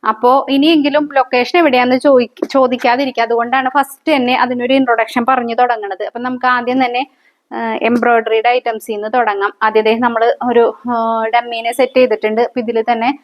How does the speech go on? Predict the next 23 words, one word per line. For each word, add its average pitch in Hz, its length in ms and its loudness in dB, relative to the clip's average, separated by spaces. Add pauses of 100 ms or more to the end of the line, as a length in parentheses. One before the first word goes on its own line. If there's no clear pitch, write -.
(340)
തുടങ്ങാം. 220 480 0 (160)
ഉം, 214 320 -6
ഇതൊരു 233 300 2
പിങ്ക് 254 280 2
കളറിലാണ്, 233 920 0
ആ, 233 200 -2
ചെയ്തേക്കണത്. 220 760 0 (300)
എ 277 140 4
ലൈൻ 269 400 0
മോഡലിലാണ് 233 580 0
ട്ടാ, 196 220 0 (100)
ആ, 208 300 -2
കൊടുത്തേക്കണത്. 202 840 0 (160)
ചുരിദാർ 226 360 2
കട്ട് 202 220 0
മോഡല്, 220 520 2 (340)
എക്സ് 254 220 -2
എൽ 240 80 4
സൈസില് 220 640 0
നാല്പത്തിനാല് 220 580 0
ഇഞ്ച് 214 200 -2
വണ്ണവും 196 480 2 (380)
അമ്പത്തിനാല് 226 840 0